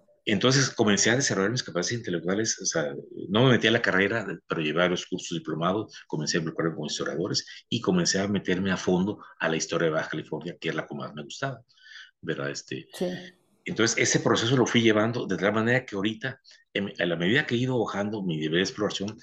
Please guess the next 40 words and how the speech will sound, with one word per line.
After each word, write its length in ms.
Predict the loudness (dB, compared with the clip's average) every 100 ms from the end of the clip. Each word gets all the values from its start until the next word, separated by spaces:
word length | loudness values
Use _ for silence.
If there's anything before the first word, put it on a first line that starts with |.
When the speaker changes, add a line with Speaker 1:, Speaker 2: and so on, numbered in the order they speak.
| -18 -20 -6
Speaker 1:
el 140 | -2
de 80 | -2
historiador 460 | -2 -4 -2 -2 -2
ha 140 | -4
subido. 400 | -6 -6 -8 -10 _ -20 -20 _
Y 60 | -2
ahorita 220 | -2 -4
como 220 | -2 -2
historiador 440 | -2 -2 -2 -2 -2
estoy 260 | -2 -2
así 200 | 0 0
en 80 | 0
el 220 | 0 -2
top 240 | -2 0 0
de 120 | 0
los 220 | 0 -10 -10
historiadores 460 | -6 -4 0 0
de 60 | 0
Baja 160 | -2 -2
California, 420 | -6 -4 -4 -4
¿sí? 200 | -8 -10 -14 -12
Speaker 2:
Ay, 180 | -10 -8
qué 100 | -4
Speaker 1:
¿Verdad? 300 | -4 -2 -2
Speaker 2:
padre. 200 | -4 -8 -12 -20 _ _ -14 -6
Speaker 1:
Y, 160 | -2 0
y, 380 | -2 -4 0 0
y 40 |
aparte 420 | 2 0 4 2 4
ya 260 | 2 2 0
mi, 220 | 0 0
mi 260 | -2 -2 0
trabajo 360 | 2 2 2
empieza 360 | 2 2 2 2
a 40 |
destacar 420 | 0 -2 0 2 2
a 20 |
nivel 240 | 0 0
nacional, 440 | -2 -2 -2 -4 -6
¿verdad? 160 | -8